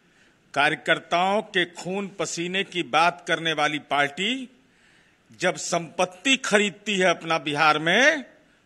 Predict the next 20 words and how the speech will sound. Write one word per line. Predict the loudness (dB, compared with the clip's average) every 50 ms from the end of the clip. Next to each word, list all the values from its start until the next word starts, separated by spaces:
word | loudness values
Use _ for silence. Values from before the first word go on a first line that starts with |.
| _ _ -10
नोटबंदी, | -4 -2 0 0 0 -2 -2 0 0 2 2 4 4 6 6 6 4 0 -4 -10 -16 -20 _ _ _ _ _ _ _ _ _ _ -6
और | -6 -6
चूंकि | -6 -8 -12 -10 -6 -2 0
अभी | 0 2 0 -2
गुलाबी | -2 -2 -2 0 2 4 4 4 2 0 -2
नोट | -2 -2 -2 -4 -4 -4
बदलना | -4 -2 0 2 2 2 2 0 0 0
है, | -2 -6 -10 -12 -14 _ _ _ _ _ _ _ _ _ _ _ _ _ _ -12
तो | -12 -10
सात | -10 -10 -6 -2 0 2 4 4 4 4 2 0 -4
जिलों | -8 -4 -2 0 0 2 0 2
में | 2 2 2 2 2 0 -4 -10 -14 _ 0
आरटीजीएस | 4 6 6 6 4 2 0 -2 0 2 2 4 4 4 2 2 -2
से | -4
भुगतान | -4 -4 -6 -8 -4 -2 -2 0 0 -2
हुआ | -8 -10 -12 -12 -12 -12 -16 _ _ _ _ _ _ _ _ _ _ _ _ _ _ -20 -20 _ _ -4
और | -4 -4
सत्रह | -2 -2 -2 -2 -2 -2 0 4 6 8 8 6
जिलों | 6 2 0 0 0 0
में | 2 4 4 6 6 4 4 0 -6